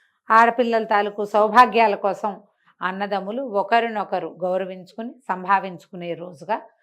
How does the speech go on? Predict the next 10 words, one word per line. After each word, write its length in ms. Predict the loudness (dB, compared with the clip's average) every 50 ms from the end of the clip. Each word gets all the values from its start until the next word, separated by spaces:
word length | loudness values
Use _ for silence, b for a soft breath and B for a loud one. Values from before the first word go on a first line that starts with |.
| b b b b -6
నార్త్ 280 | -6 -6 -6 -6 -10
ఇండియా 260 | -10 -8 -6 -4 -4 -4
అంతా 220 | -4 -4 -4 -4
విశేషంగా 600 | -2 -2 -4 -4 -4 -4 -4 -4 -8 -4 -4 -4
చేసేవాళ్ళు. 600 | -2 -2 -6 -6 -6 -6 -4 -2 -2 -2 -2 -4
మనం 380 | -4 -2 -2 -2 -2 -2 -4 -4
కూడా 220 | -2 0 0 0
ఇప్పుడు 240 | 0 0 -4 -6 -8
మొదలుపెట్టాం. 600 | -8 -8 -10 -10 -10 -12 -12 -16 -16 -16 -18 -18 -18 _ _ b b b b b b b -10
ఇదేంటంటే 800 | -4 -4 -2 -4 -4 -4 -6 -6 -4 -4 -6 -6 -6 -8 b